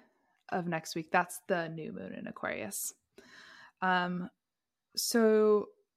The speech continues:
yeah, I don't think it'll be the most peaceful new moon, um, but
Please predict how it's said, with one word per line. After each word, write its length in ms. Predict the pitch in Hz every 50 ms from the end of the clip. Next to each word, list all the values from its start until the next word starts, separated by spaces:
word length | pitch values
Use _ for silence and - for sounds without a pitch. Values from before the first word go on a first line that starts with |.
| _ _ _
yeah, 140 | 240 311 330
I 120 | 226 185
don't 320 | 175 - 214 220 220 226 -
think 340 | 240 233 226 214 220 - - - - _ _ _ _ _ _ _ _ _ _ _ _ _ _ - - - - - _ _ _ _ _ _ _ _ _ _ _
it'll 180 | 220 220 226 208
be 200 | 190 208 208 208
the 120 | 185 202
most 360 | 196 185 180 180 - - - -
peaceful 560 | - - 175 190 - - - 262 262 269 269
new 200 | 277 285 285 277
moon, 480 | 285 285 285 294 294 302 302 311 320 - - - - - - - - _ _ - - - - - _ -
um, 600 | 214 208 196 185 175 175 175 180 190 190 202 240 - _ _ _ _ 214 - -
but 580 | 254 262 220 202 208 - - - - - -